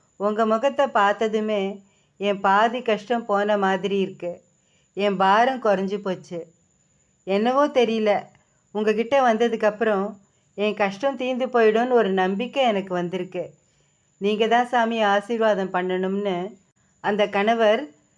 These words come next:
தன் மனைவியோட சேர்ந்து பெரியவா கால்ல விழுந்து நமஸ்காரம் பண்ணினார்.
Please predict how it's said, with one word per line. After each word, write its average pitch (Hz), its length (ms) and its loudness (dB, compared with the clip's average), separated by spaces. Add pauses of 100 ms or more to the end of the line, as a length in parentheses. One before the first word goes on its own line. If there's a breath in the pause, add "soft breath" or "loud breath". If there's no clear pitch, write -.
(120)
தன் 208 280 0
மனைவியோட 240 680 2
சேர்ந்து 233 420 -2
பெரியவா 233 480 2
கால்ல 190 420 0
விழுந்து 185 280 -4
நமஸ்காரம் 180 600 -2
பண்ணினார். 156 520 -8